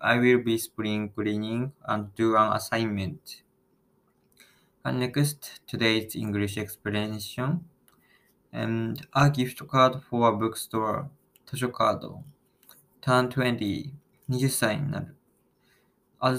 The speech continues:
soon as possible、できるだけ早く。The ni-、the Edo period、江戸時代。New Year's gift、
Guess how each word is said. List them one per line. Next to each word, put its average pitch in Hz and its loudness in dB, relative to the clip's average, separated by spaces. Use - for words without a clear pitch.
soon 139 4
as 127 2
possible、 - -4
で 113 -8
き 123 0
る 120 4
だ 110 0
け - -8
早 107 -6
く。 - -20
The 120 -2
ni-、 120 0
the 123 0
Edo 123 4
period、 - 0
江 120 -4
戸 113 -6
時 107 -2
代。 - -8
New 127 2
Year's 123 2
gift、 113 -4